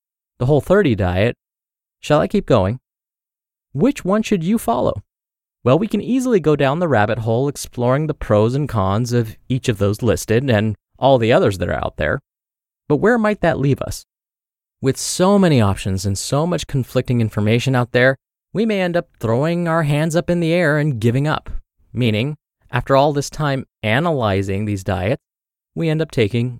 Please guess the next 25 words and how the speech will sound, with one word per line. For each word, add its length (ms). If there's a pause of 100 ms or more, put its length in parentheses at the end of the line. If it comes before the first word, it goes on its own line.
(140)
zero 460
action. 360 (720)
So, 340
as 280
Ellen 280
discussed 440
in 60
her 100
post, 380 (280)
start 320
with 160
just 320
one 420
behavior. 540 (480)
Maybe 260
it's 160
tracking 420
your 80
steps. 440 (480)
Maybe 240
it's 140
tracking 400
your 80
food 240
intake. 380